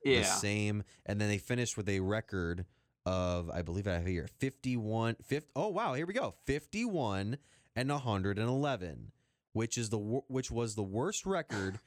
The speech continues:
Speaker 2: <laughs>
Speaker 1: by any National League team since the nineteen sixty-five New York Mets. Now, granted, one good thing happened for the team that year. Can you tell me what happened for the Arizona Diamondbacks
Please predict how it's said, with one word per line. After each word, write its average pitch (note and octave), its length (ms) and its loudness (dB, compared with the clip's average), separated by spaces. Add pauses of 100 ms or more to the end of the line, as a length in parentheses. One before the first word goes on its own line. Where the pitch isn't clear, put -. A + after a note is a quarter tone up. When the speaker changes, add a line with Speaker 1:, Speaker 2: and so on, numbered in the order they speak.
(180)
Speaker 2:
<laughs> - 260 -20
Speaker 1:
by A2 260 2
any C#3 280 0
National C3+ 460 0
League A#2+ 220 0
team F#2+ 380 2
since F#2 240 -2
the G2 80 -2
nineteen G2+ 400 0
sixty-five F2 840 -2 (340)
New F#2 140 0
York F#2 280 0
Mets. G2 320 -2
Now, F#2 120 -2
granted, G2+ 460 -2
one G#2+ 300 -2
good C#3+ 260 -4
thing G2 160 -2
happened F2 280 -2
for E2 80 -8
the E2 80 -6
team F#2 280 -2
that D#2+ 160 -2
year. D#2 220 -4
Can C3+ 380 -2
you C3 120 -2
tell B2+ 280 -4
me A2+ 120 0
what F2+ 160 -2
happened G2+ 500 -4 (480)
for G2 220 -2
the F2+ 120 -2
Arizona F2+ 340 -2
Diamondbacks D#2+ 640 -2